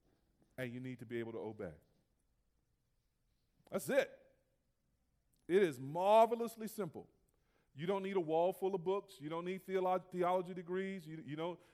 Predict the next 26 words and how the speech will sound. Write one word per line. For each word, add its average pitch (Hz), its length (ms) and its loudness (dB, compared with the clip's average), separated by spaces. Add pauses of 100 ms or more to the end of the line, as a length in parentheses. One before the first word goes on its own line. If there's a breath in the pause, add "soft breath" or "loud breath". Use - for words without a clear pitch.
you 147 140 -6
don't 180 160 -2
need 196 200 -2
a 180 80 4
whole 185 160 0
bunch 196 200 -4
of 180 80 -16
fancy 196 400 -4
stuff. 190 400 2
You 147 120 -6
don't 185 160 -2
need 190 180 -6
gadgets 180 400 0
on 196 160 -4
your 202 100 -4
phone. 190 380 -6 (260 soft breath)
Really, 170 540 6 (160 loud breath)
if 170 200 4
you 226 140 -4
want 220 240 -2
to 196 80 -2
obey 175 420 2
Jesus, 180 460 -6
Jesus 220 420 -8
has 208 140 0
divine, 165 500 -2